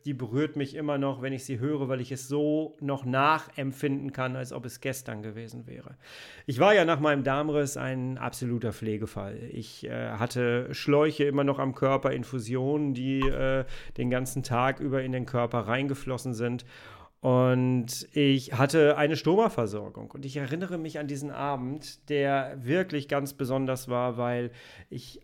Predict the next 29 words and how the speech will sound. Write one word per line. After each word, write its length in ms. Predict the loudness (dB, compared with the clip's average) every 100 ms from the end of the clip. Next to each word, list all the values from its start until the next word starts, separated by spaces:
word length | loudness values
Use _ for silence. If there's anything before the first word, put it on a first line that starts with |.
| 0
eigentlich 680 | 6 6 6 4 4 2 -2
die 120 | 0
ganze 340 | 2 2 -4
Zeit 380 | -2 4 4 4
immer 320 | -2 -2 -2
ein 180 | -2 -4
sehr 160 | -4 -6
positiver 880 | -8 -6 -6 -4 -6 -6 -6 -4
Mensch 320 | -4 -6 -6
war. 300 | -6 -6 -8 -14 -20 -20 -8
Ich, 380 | -2 -2 -2 -6
ähm, 640 | -2 0 0 -2 -4 -6 -10 -16 -10
ha-, 260 | 0 0 4
war 180 | 6 6
da 220 | 4 2
auch 280 | 2 2 2
immer 280 | 0 2 2
sehr 240 | 2 2
lösungsorientiert. 1160 | 4 4 4 0 -2 -2 -2 -2 -4 -4 -4 -4
Das 100 | -4
liegt 300 | -4 -4 -4
mir 120 | -4
einfach, 320 | -2 -4 -8
das 280 | -10 -12 -12
ist 340 | -14 -12 -10
einfach 260 | -10 -8 -8
so 160 | -4 -2
mein 300 | 0 -2 -4
Naturell. 720 | -8 -8 -6 -2 0 -2 -4